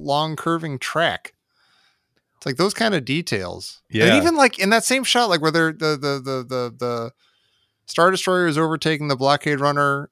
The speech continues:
Speaker 1: and it's gonna go into that, you know, underneath docking bay thing, and a shadow passes over the blockade runner. And you're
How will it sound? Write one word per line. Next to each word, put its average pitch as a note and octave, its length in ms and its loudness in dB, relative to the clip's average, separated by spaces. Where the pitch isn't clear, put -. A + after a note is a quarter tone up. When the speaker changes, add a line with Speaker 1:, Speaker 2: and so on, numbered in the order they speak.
Speaker 1:
and A#2 220 -2
it's A2 100 -6
gonna C3+ 180 -4
go C#3 120 -4
into C#3+ 140 -4
that, C3 300 -2
you C3+ 120 -12
know, A2 300 -6
underneath B2 460 -6
docking B2 380 -2
bay B2 100 -4
thing, B2+ 400 -8
and C#3+ 100 -2
a D3 60 0
shadow G3 600 4
passes D3+ 460 -2
over D3 640 0
the C#3 100 -6
blockade D3 500 4
runner. G2 480 -6
And B2 80 0
you're B2 60 2